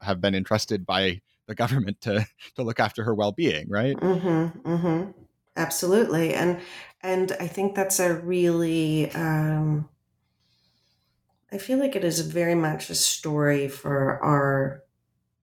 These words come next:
Speaker 2: that's very ripe for these times, you know, what's
Speaker 1: Mm-hmm.
Speaker 2: going on with her. Because I think a lot of millennial and even Gen Z, um, fans in particular ha-, come,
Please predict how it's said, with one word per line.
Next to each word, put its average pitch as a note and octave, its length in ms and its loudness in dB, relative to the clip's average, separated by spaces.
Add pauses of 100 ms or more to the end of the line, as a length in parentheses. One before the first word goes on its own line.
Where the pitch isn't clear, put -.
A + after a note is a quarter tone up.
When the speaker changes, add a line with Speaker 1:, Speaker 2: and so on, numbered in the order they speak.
Speaker 2:
that's D3+ 180 -4
very D#3 240 0
ripe C3+ 320 0
for C3 220 -6
these B2+ 280 0
times, - 760 -2 (180)
you D3+ 120 2
know, C#3+ 120 0
what's D3 240 0
Speaker 1:
Mm-hmm. D3+ 60 -6
Speaker 2:
going D3 260 2
on C3 160 2
with B2+ 140 -2
her. C#3+ 360 -4 (360)
Because G3+ 280 -2
I A3+ 60 2
think A#3 420 -2 (220)
a C#3 120 0
lot D3+ 280 4
of C#3 180 -2
millennial C#3+ 720 0
and B2+ 640 0
even C3 500 0
Gen C3 360 0
Z, B2+ 600 0 (480)
um, D3 600 -2 (580)
fans G3 360 0
in C#3+ 140 -4
particular D3 1080 0 (1040)
ha-, - 540 -6 (600)
come, G#3+ 640 0